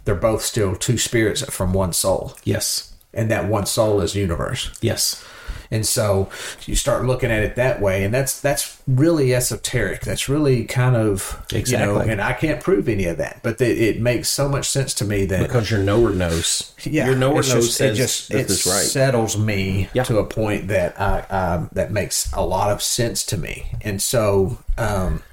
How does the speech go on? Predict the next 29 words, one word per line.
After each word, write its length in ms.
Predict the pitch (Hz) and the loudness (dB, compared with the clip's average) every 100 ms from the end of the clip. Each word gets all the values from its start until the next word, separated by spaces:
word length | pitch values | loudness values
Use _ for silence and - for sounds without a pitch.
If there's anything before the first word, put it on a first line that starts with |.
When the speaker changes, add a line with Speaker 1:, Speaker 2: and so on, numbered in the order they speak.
| - - | -12 -2
Speaker 1:
you 120 | 113 | 0
know, 100 | 104 | 2
and, 160 | 104 | 0
and 160 | - - | -2 -2
Celeste 320 | - 147 190 | 0 0 0
just 160 | 185 - | -2 -2
came 220 | 139 127 | 0 2
out, 120 | 120 | 2
we 120 | 120 | 2
were 80 | 135 | 2
talking 200 | - 98 | 2 0
about 140 | 107 92 | 0 0
reincarnation, 640 | 98 87 90 85 104 - | -2 -2 -4 -2 -2 0
and 80 | 82 | -2
Celeste 300 | - 117 - | 0 0 0
came 160 | - 98 | -2 -2
out 140 | 95 | -2
with 100 | 87 | 0
that, 160 | 98 95 | 0 0
and 140 | 95 | 0
I'd 240 | 143 143 | 0 2
never 240 | 123 120 104 | 2 2 2
read 320 | 101 107 95 | 2 0 0
that 180 | 95 - | 0 0
scripture 560 | - 107 101 - 82 | -2 -2 -2 -2 0
in 220 | 80 98 92 | 0 0 0
that 240 | 87 - | 0 -2
way. 360 | 87 95 58 - | 0 0 -2 -2
Speaker 2:
Mm-hmm. 220 | 85 92 | 0 0